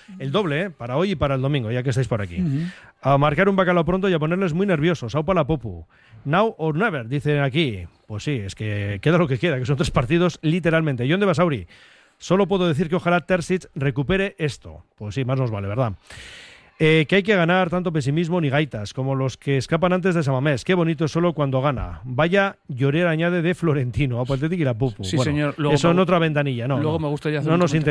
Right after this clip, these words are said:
Speaker 1: interesa nada ese equipo. Eh, Caiso, pues yo tengo, dice así, el cagómetro a tope. <laughs> Vivian no tenía que ir convocado ni con el Athletic como para ir al Mundial. A ver,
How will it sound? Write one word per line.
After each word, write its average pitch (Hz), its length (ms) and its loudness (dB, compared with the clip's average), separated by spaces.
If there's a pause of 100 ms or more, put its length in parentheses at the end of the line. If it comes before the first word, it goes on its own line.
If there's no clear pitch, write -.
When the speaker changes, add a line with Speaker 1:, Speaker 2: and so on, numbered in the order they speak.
Speaker 1:
interesa 139 160 0
nada 127 500 0
ese 131 140 -2
equipo. 90 380 -8 (640)
Eh, 143 480 4
Caiso, 160 600 2
pues 147 240 0
yo 170 120 0
tengo, 202 540 -2
dice 151 200 -2
así, 156 300 -2
el 147 160 0
cagómetro 170 480 0
a 151 60 -2
tope. 131 400 -4
<laughs> - 1500 -4
Vivian 180 480 4
no 202 100 2
tenía 180 240 2
que 175 60 0
ir 170 80 0
convocado 165 400 2
ni 165 100 0
con 139 140 -2
el 131 100 0
Athletic 170 400 0 (680)
como 139 240 0
para 147 160 2
ir 180 80 0
al 190 100 2
Mundial. 131 460 -2 (1160)
A 135 100 -4
ver, 113 200 -2